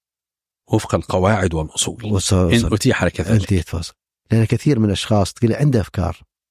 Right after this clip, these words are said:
Speaker 2: لكن خوف من ردة الفعل،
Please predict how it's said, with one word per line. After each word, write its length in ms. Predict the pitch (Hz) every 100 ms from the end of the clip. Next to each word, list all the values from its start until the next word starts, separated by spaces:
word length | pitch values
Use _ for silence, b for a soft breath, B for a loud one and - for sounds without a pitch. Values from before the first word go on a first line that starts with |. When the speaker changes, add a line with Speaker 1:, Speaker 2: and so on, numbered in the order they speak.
| _ _ _ -
Speaker 2:
لكن 340 | 95 - 92
خوف 680 | - 120 117 107 - - - _ _ _ _ _ _ -
من 80 | 92
ردة 260 | 98 92 -
الفعل، 400 | 87 101 95